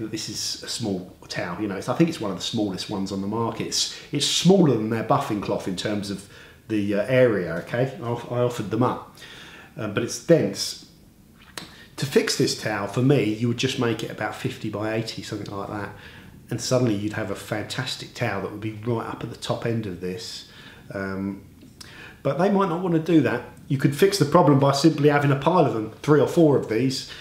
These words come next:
to do a car, and you might like using smaller towels. If you do, then look no further. That's why it's really important for me to go through and explain these. Um, however, I can't rate them on the best,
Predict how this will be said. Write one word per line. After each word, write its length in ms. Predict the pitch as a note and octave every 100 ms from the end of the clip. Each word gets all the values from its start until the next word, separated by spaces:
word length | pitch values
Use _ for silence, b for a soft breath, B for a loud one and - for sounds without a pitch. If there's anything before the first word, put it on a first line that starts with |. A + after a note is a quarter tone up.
| B -
to 60 |
do 200 | A2 A#2+
a 60 | A2
car, 440 | - A2+ C#3 - -
and 100 | A#2+
you 80 | C3
might 240 | C3 C3
like 240 | C3 C3
using 340 | C#3 D3 A#2+ A2+
smaller 380 | - B2 A2+ G#2+
towels. 440 | C#3 C3 G#2 -
If 120 | G#2+
you 80 | A2
do, 300 | C3+ C3 G#2+
then 280 | A2 A2+ - B B B
look 280 | B2+ C3+ -
no 260 | B2 A#2+ A2
further. 520 | - B2 B2+ A2 F#2+
That's 200 | C3+ -
why 120 | B2+
it's 120 | -
really 180 | C3+ B2
important 440 | G#2+ - C3+ - G#2
for 60 |
me 160 | G#2+ G#2+
to 100 | A2
go 220 | A2 B2
through 260 | A#2 - G#2+
and 80 | G#2+
explain 520 | G#2+ - B2 A#2+ G#2+
these. 400 | F#2+ F#2 - - B B B B -
Um, 420 | G#2+ G#2 G2+ G#2 - B B
however, 460 | C#3 D3 B2+ - - - -
I 120 | C#3+
can't 360 | - C#3 B2+ C3+
rate 260 | C3 C3
them 140 | B2+ A#2+
on 100 | A2+
the 80 | A2+
best, 580 | C3+ - - - -